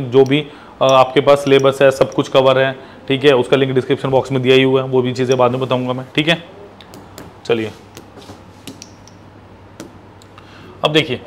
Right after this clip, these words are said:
<coughs> अब मेरे पास कुछ general tips हैं, वो किसी भी एग्जाम के लिए।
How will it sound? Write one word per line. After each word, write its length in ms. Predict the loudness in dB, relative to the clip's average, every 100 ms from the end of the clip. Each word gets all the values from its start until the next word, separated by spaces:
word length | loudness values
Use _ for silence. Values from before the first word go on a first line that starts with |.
| -18 -18 -4
<coughs> 280 | -2 0 0 -2 -14 -18 -18 -18 -20 -18 -8 2 4 6 4 6
अब 340 | 6 6 4 -2 -10
मेरे 260 | 0 2 4
पास 260 | 4 2
कुछ 220 | 2 -4
general 460 | -4 0 0 2 0
tips 240 | 0 -2
हैं, 60 | 0
वो 60 | 0
किसी 320 | 0 2 4
भी 100 | 4
एग्जाम 280 | 4 4 4
के 120 | 0
लिए। 180 | -4